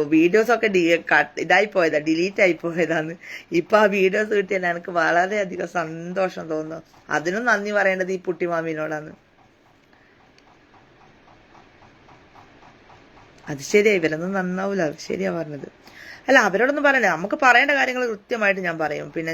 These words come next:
ഞാൻ കുറച്ചൊന്ന് തിരക്കായി പോയിട്ട് ഹോസ്പിറ്റലിലെ വിഷയം, ഞാൻ പറഞ്ഞില്ലേ, ഹോസ്പിറ്റലിലെ വിഷയമാണ്. കുടുംബത്തിലൊരു പ്രശ്നം വരുമ്പോൾ നമ്മൾ കുടുംബക്കാർപ്പെല്ലാം നിൽക്കണം. അപ്പം, ഏ, തീർച്ചയായിട്ടും ഹോസ്പിറ്റലായതുകൊണ്ടാണ്. അത് കഴിഞ്ഞ് കഴിഞ്ഞാൽ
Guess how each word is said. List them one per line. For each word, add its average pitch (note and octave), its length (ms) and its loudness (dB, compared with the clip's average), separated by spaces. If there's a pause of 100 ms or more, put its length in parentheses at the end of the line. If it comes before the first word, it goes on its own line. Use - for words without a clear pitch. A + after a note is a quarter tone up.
ഞാൻ E3+ 120 2 (420)
കുറച്ചൊന്ന് G3 440 -2
തിരക്കായി F#3+ 460 4
പോയിട്ട് E3+ 280 0 (380)
ഹോസ്പിറ്റലിലെ F#3 640 -2
വിഷയം, F#3 200 -4
ഞാൻ G3 120 2
പറഞ്ഞില്ലേ, F3+ 260 2
ഹോസ്പിറ്റലിലെ F3+ 440 -2
വിഷയമാണ്. F3+ 420 -4
കുടുംബത്തിലൊരു F3+ 520 -4
പ്രശ്നം F3 260 -8
വരുമ്പോൾ F3 280 -6
നമ്മൾ E3+ 160 -10 (100)
കുടുംബക്കാർപ്പെല്ലാം E3+ 680 -6
നിൽക്കണം. E3+ 280 -8 (580)
അപ്പം, G3 280 0 (300)
ഏ, D#3 80 -2 (100)
തീർച്ചയായിട്ടും F#3+ 720 0 (1080)
ഹോസ്പിറ്റലായതുകൊണ്ടാണ്. F3 840 0
അത് F#3 180 0
കഴിഞ്ഞ് F3 280 0
കഴിഞ്ഞാൽ F3+ 280 -2